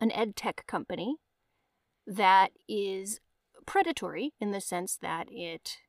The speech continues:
asks students to upload papers, assignment sheets, materials from any course they've taken, and then they have to pay or continue uploading content in order to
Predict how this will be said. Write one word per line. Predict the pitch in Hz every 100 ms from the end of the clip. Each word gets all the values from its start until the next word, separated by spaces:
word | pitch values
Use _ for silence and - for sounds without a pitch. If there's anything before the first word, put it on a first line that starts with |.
| _ _ _ _ _ -
asks | 214 - - - -
students | - - 349 156 165
to | - 220 -
upload | 202 185 160 180 196 269 _ -
papers, | 359 - 208 170 - - - - -
assignment | 254 262 269 254 226 196 -
sheets, | - 170 - -
materials | 233 - 277 262 226 -
from | - 208
any | 208
course | - 185 -
they've | - -
taken, | - - - 67 - _ _ _ _ _ _ -
and | 208
then | 190 190
they | 180
have | 185 -
to | - - -
pay | 440 214 180 269 -
or | 214 185
continue | - 202 - 208 190 -
uploading | - 175 175 170
content | 175 151 - - - -
in | -
order | 170 175
to | -